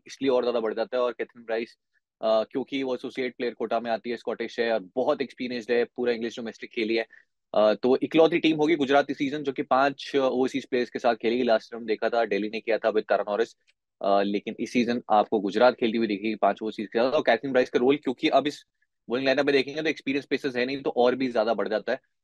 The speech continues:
तो हमारे लिए एक top differential में रहेंगी। इलेवन मुझे लगता है कि almost ये रहने वाली है,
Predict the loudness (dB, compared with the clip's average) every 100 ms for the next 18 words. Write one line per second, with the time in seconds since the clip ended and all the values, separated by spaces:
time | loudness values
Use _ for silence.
0 | _ _ -4 0 2 0 0 0 2 -2
1 | -4 -2 -2 0 -6 -6 -10 -4 0 2
2 | 2 2 2 0 -2 -2 0 0 -2 0
3 | -2 -2 -6 -2 -2 0 -2 -2 -6